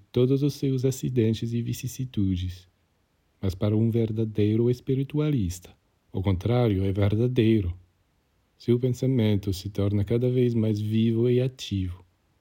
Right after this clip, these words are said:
porque ele aprendeu a se libertar das restrições do plano físico, a fim de se identificar com o espírito. O espírito é todo-poderoso, o espírito é imortal,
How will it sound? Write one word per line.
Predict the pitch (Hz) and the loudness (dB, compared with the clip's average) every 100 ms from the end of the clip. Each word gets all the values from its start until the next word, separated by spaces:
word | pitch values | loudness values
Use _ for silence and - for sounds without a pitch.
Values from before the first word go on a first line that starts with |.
| _ | _
porque | - 107 101 | -14 -6 0
ele | 101 110 | 2 2
aprendeu | 127 143 143 107 98 | 0 0 0 2 0
a | 92 | -2
se | 104 | -4
libertar | 101 101 90 - | -4 -2 -4 -4
das | 101 104 - | -6 -6 -6
restrições | - 123 - 135 131 - - 101 98 95 | -4 -6 -4 -6 -6 -8 -4 -2 -2 -4
do | - | -6
plano | 90 - 101 104 104 101 | -6 -2 0 2 0 -2
físico, | - 120 107 95 - - _ _ _ _ _ | -4 -2 -2 -2 -10 -20 _ _ _ _ _
a | - | -12
fim | - 135 | -2 0
de | 143 135 | 0 -4
se | - | -2
identificar | 123 123 131 - 139 - 117 110 | 0 0 -4 -8 -6 -6 -2 -2
com | 101 113 | -2 0
o | 113 | 2
espírito. | 117 - - 123 101 92 - - _ _ _ _ _ _ _ _ _ _ _ - | 0 -2 -4 -2 -2 -4 -12 -20 _ _ _ _ _ _ _ _ _ _ _ -4
O | |
espírito | 92 - 123 120 98 101 | -4 -2 2 4 4 0
é | 104 | -4
todo-poderoso, | 117 - 110 127 127 143 156 139 95 92 85 82 _ _ _ | -4 0 2 2 0 -2 -2 -2 -2 -2 -6 -12 _ _ _
o | - | -2
espírito | 95 - 120 123 127 127 | -2 -2 0 0 2 2
é | |
imortal, | 127 135 127 - 104 95 98 | 2 2 -2 -6 -6 -4 -6